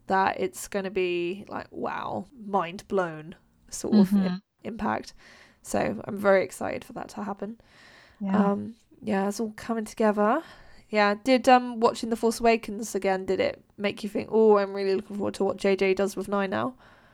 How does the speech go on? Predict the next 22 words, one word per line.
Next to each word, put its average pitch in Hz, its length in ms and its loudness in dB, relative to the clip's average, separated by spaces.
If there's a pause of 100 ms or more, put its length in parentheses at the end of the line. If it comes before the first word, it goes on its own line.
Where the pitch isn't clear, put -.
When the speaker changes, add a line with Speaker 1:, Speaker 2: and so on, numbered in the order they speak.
(260)
Speaker 2:
I 233 120 10
am 226 240 8
really 220 140 8
looking 185 260 0
forward 160 300 -2
to 165 120 -4
it, - 260 -2
'cause 208 140 2
I, 214 100 6
Speaker 1:
Nice. 208 560 -2
Speaker 2:
I 220 40 6
think 427 280 4
maybe 302 420 6 (240)
fandom 214 420 6
has 202 140 2
kind 247 480 6
of 254 220 6
forgotten 208 580 4
or 214 160 8
at - 80 2
least, 190 320 -4
like, 180 260 0